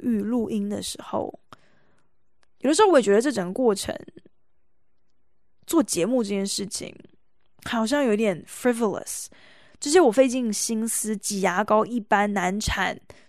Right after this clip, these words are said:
催生而出的自言自语，到底有什么意义啊？可是每次我听到听众的回馈，我都很惊讶啊！原来当我认真的尽好我的本分，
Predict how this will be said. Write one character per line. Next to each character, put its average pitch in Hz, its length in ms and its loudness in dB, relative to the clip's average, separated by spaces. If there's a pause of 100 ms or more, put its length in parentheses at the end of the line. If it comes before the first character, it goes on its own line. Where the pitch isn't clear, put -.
催 247 280 2
生 247 220 0
而 208 140 0
出 214 240 -4
的 196 160 0
自 262 260 -2
言 196 260 0
自 233 300 -2
语， - 420 -8 (840)
到 403 160 4
底 262 80 0
有 277 80 4
什 269 100 -2
么 208 80 2
意 208 160 -6
义 269 380 -2
啊？ - 240 -6 (1700)
可 311 80 -4
是 370 80 4
每 392 180 8
次 349 140 4
我 254 100 6
听 214 140 2
到 254 100 2
听 240 140 -2
众 240 100 -4
的 202 80 0
回 185 140 -2
馈， 214 240 0
我 190 80 -2
都 240 160 4
很 208 240 -4
惊 196 320 -6
讶 208 80 -2
啊！ - 400 -12 (760)
原 277 120 2
来 320 140 4
当 330 140 6
我 247 100 6
认 254 240 4
真 226 160 0
的 226 120 0
尽 233 200 -4
好 202 100 0
我 190 140 -4
的 190 80 2
本 - 220 -4
分， - 360 -6